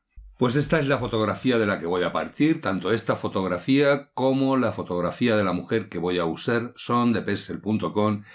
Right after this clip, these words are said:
y abajo en el comentario fijado dejaré los enlaces por si queréis seguir el tutorial.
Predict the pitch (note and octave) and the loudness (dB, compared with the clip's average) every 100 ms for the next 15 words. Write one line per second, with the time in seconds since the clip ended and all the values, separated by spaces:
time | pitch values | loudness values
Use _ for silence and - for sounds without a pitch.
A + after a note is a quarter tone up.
0 | - - - G2+ A2 B2 C3 C3+ B2+ A2+ | -20 -20 -4 0 0 0 -2 -2 -2 -2
1 | F#2+ F#2+ F#2 G2 A#2 A2+ G#2+ F#2+ E2+ B2+ | -2 -4 -2 -2 0 0 -2 -8 -6 -2
2 | B2+ A#2 C3 B2+ G#2 F2+ F#2+ G2+ A2+ B2 | 0 0 0 0 -2 -2 -2 0 0 -2
3 | - G#2+ F#2 - E2+ G2 G#2+ C#3 C#3+ - | -4 -6 -6 -6 -4 -2 0 -2 -4 -6
4 | F#2 - E2+ E2+ F2+ G2 F2+ E2+ F#2+ G#2 | -6 -6 -8 -4 -2 -2 -2 -2 0 0
5 | G2 F2 E2+ - C2 | -2 -4 -10 -10 -14